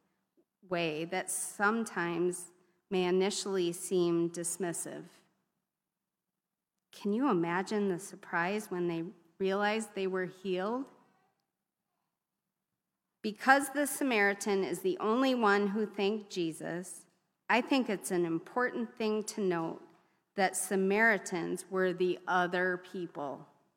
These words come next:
in Scripture. They were outsiders.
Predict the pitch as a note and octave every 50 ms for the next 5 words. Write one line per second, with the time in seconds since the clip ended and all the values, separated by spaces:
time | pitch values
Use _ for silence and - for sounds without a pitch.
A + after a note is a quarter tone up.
0 | _ _ _ _ _ _ _ _ E3+ E3+ E3 D#3+ - - - E3+ E3 - - -
1 | E3+ D#3+ D#3 D3 E3 - - - - - _ _ _ _ _ _ _ _ _ _
2 | _ _ _ _ _ _ _ _ _ _ _ _ _ _ _ _ _ _ _ _
3 | _ _ _ A3+ - B3 C#4+ D#4+ C#4 B3+ F#3+ A#2+ F#3+ A3+ A#3+ - - - - A#3+
4 | B3+ C4+ C4 G#3+ F3+ D#3+ - C#3 D3 - - - -